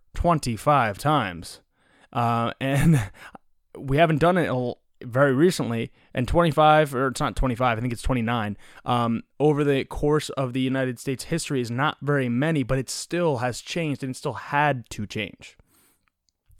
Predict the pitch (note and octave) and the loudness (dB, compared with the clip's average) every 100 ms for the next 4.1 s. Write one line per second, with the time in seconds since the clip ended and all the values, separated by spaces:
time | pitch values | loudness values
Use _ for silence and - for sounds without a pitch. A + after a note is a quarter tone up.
0 | - - _ - - - D#3 C#3+ - - | -20 -20 _ -20 -18 0 0 0 -6 -12
1 | _ _ C#3 C#3 E3 D3+ C#3 A#2+ _ _ | _ _ -2 2 2 2 0 -4 _ _
2 | _ _ _ C#3+ A#2+ B2 - D3 - A#2 | _ _ _ 0 0 0 2 2 0 -2
3 | A#2+ D3 - A#2+ C#3 B2+ A2+ - D3+ - | 0 0 0 -2 -2 -2 -4 -2 -2 0
4 | B2+ | -4